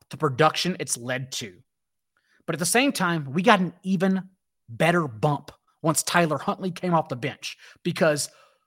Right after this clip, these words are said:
on th-, Tyler Huntley's thirty-two pass attempts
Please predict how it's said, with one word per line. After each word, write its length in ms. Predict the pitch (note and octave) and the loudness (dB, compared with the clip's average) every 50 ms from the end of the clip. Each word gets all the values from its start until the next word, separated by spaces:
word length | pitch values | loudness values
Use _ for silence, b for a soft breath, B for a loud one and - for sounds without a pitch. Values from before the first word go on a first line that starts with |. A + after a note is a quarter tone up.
| _ _ - | _ _ -2
on 160 | E3 E3 D#3+ | 0 0 0
th-, 140 | - - - - - | 0 -4 -4 -4 -4
Tyler 300 | - - G3 G#3 A3+ F#3 | 0 2 4 4 4 4
Huntley's 260 | D3+ G3+ G3 G#3 - | 4 2 2 0 0
thirty-two 400 | - - E3+ F3 F3+ E3 - F#3+ | 0 2 2 2 0 -2 -4 -4
pass 300 | - - D3+ D#3+ D#3 - | -2 0 0 0 -2 -2
attempts 460 | E3 - A3 A#3 - - - - - | -4 -4 -4 -4 -2 -2 -4 -4 -4